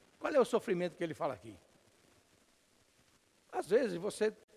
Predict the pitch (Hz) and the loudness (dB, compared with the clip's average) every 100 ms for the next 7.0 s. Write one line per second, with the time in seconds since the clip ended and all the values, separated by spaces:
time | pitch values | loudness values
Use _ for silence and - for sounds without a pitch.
0 | - - _ - 214 208 196 196 - - | -20 -20 _ 2 4 4 0 -2 -6 -20
1 | - - - 175 214 170 - 190 190 185 | -20 -20 -12 -6 -4 -4 0 4 6 6
2 | 180 - - 180 180 202 156 143 175 165 | 2 0 -4 -4 0 0 0 4 2 2
3 | 185 - - 196 208 - 202 202 180 175 | -6 -10 -8 0 0 0 -4 -4 -4 0
4 | 190 196 185 - - 190 180 196 139 135 | 0 0 -4 -12 -2 2 4 4 2 -2
5 | 135 - - - - - _ _ _ _ | -4 -8 -20 -20 -20 -20 _ _ _ _
6 | 240 247 - 240 254 214 113 123 175 196 | -2 -2 0 -4 -4 -8 -6 -2 0 0